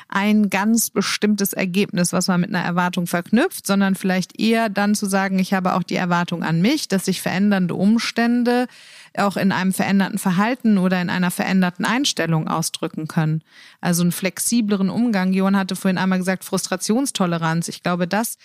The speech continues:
ähm, ist eher, äh, etwas, was man anstreben sollte. Denn wenn du jetzt gar keine Erwartung mehr an deinen Urlaub hast, dann brauchst du auch nicht zu buchen. Also dann kannst du auch zu Hause bleiben.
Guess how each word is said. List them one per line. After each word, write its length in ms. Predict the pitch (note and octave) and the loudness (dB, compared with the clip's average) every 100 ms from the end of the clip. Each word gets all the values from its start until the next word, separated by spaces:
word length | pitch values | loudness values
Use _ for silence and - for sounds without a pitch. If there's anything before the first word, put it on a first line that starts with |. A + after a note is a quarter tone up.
| - - - | -20 -20 -4
ähm, 420 | G#3 G3 F#3+ F#3+ | 0 2 4 2
ist 180 | - - - | 0 -2 0
eher, 500 | C#4+ C4 F#3 E3 E3 | 2 2 0 -2 -4
äh, 120 | - - - | -8 -10 -6
etwas, 340 | F#3+ - F3 | -4 -2 0
was 140 | F3 - | 0 -2
man 140 | E3 | -2
anstreben 560 | E3 D#3+ - E3 D#3 D#3+ | -2 -2 -2 -2 -2 -2
sollte. 480 | D#3+ D#3+ F3+ G#3+ - - _ - | -2 -2 -2 -4 -4 -14 _ -2
Denn 360 | G3 G3 F#3+ - _ _ | 2 2 2 -2 _ _
wenn 180 | F#3 G3+ | 0 2
du 60 | G3+ | 2
jetzt 180 | G3+ | 0
gar 140 | - A3 | -2 -2
keine 260 | - A3 | 2 2
Erwartung 480 | - F#3 F#3 G#3+ G#3+ | 2 0 -2 0 2
mehr 120 | G3+ | 2
an 100 | F#3+ | 2
deinen 200 | F3+ F3+ | 0 -2
Urlaub 320 | G#3+ G#3+ A#3+ - | 0 0 0 0
hast, 260 | A#3+ - G#3 | -2 -2 -2
dann 120 | G3 | 0
brauchst 200 | G3+ G3+ | 0 0
du 40 | |
auch 60 | G#3 | 0
nicht 180 | G3+ - | 0 -2
zu 120 | F3 | -2
buchen. 440 | G#3 B3 D3 C#3+ - | 0 0 -2 -8 -6
Also 200 | - F3+ | -4 -2
dann 140 | F#3+ G3 | -2 0
kannst 200 | G#3+ G#3 | 0 0
du 20 | |
auch 60 | |
zu 160 | F#3+ G3 | 0 2
Hause 240 | G3 F3+ | 2 2
bleiben. 400 | E3+ D#3+ D3 G3+ | 2 2 2 0